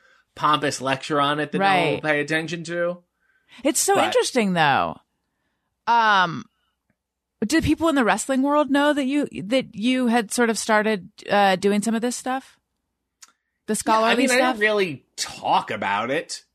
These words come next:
Speaker 1: and, until we started, you know, talking about wrestling and different concepts, and, you know, because it's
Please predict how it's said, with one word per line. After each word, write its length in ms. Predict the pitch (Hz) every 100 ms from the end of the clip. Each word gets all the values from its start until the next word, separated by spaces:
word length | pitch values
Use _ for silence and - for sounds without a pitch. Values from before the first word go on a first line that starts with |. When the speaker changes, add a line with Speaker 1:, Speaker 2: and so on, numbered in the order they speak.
| -
Speaker 1:
and, 200 | 202 214 196
until 360 | 208 - 240
we 100 | 202
started, 400 | 190 214 185 165
you 60 | 180
know, 100 | 151
talking 400 | - 185 180 156
about 200 | 135 131 139
wrestling 380 | 156 151 131 123
and 80 |
different 260 | 123 131 131
concepts, 500 | 147 139 135 127 -
and, 280 | 113 120 117
you 120 | 208
know, 120 | 165 123
because 280 | 139 156
it's 380 | 135 - - -